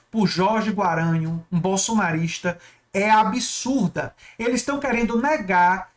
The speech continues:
que se trata de um crime de ódio, quando obviamente se trata de um crime de ódio, porque o Jorge Guaranho não conhecia o Marcelo, não foi convidado pra festa, e,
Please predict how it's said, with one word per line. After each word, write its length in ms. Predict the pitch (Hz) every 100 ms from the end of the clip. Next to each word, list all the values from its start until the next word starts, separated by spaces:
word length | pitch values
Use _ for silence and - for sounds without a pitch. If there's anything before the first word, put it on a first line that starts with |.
| -
que 120 | 240
se 180 | 269 254
trata 520 | - 202 214 220 233
de 60 | 240
um 100 | 220
crime 400 | 208 220 233 240
de 160 | 226
ódio, 500 | 202 233 180 - 120 _ _ _ _ _ _
quando 420 | - 285 302 - -
obviamente 880 | 247 311 370 370 320 254 240 311 311 -
se 140 | 247
trata 280 | 247 240 226
de 80 | 240
um 60 |
crime 200 | 247 233
de 120 | 196
ódio, 400 | 208 247 190 165 - - _
porque 640 | - 294 - 208 202 208 - - - _
o 480 | 233 240 233 214 208
Jorge 380 | 202 254 302 285
Guaranho 500 | 269 226 185 190 190
não 160 | 269 294
conhecia 500 | 349 330 - 311 339
o 80 |
Marcelo, 640 | 302 185 - 170 160 165 185 _
não 200 | - 311
foi 200 | 320 320 339
convidado 520 | 339 277 214 214 202
pra 160 | 208
festa, 580 | 170 170 156 160 - 190 - _ _ _ -
e, 340 | 277 294 302